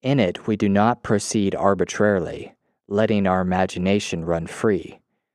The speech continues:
but we use what Jung calls disciplined imagination to find the associations to a symbolic image.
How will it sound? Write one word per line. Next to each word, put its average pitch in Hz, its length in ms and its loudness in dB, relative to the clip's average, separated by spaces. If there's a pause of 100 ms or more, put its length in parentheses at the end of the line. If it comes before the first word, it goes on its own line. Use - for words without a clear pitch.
(240)
but 98 100 -2
we 110 160 2
use 123 420 0
what 101 180 2
Jung 110 380 0
calls 85 540 0 (160)
disciplined 117 580 -2
imagination 98 960 -2 (420)
to 107 100 -10
find 113 460 2
the 107 100 4
associations 104 1080 0
to - 140 -4
a 92 60 0
symbolic 87 840 -2
image. 98 460 -6